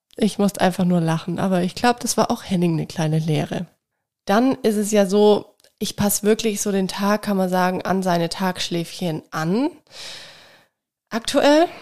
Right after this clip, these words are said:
Und ich glaub, das war auch so ein bisschen ein Grund, warum der Tag heute bei uns nicht ganz so angenehm war. Ist es aber so,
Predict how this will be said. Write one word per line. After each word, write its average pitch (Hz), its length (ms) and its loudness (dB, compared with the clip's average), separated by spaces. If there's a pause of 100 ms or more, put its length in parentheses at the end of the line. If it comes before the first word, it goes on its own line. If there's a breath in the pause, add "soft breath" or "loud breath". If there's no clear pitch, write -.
(300 loud breath)
Und 208 180 2
ich 196 100 -2
glaub, 208 180 -4
das - 220 -8
war 185 100 -4
auch 202 100 -6
so - 120 -6
ein 214 60 -2
bisschen 208 220 -2
ein 202 160 0
Grund, 220 340 0
warum 202 240 2
der 196 120 0
Tag - 400 -4
heute 208 240 2
bei 202 100 0
uns - 280 -2
nicht - 280 -4
ganz 185 200 0
so - 80 -4
angenehm 180 500 2
war. 185 300 2 (880 loud breath)
Ist 220 160 6
es 220 140 0
aber 196 220 6
so, 208 380 4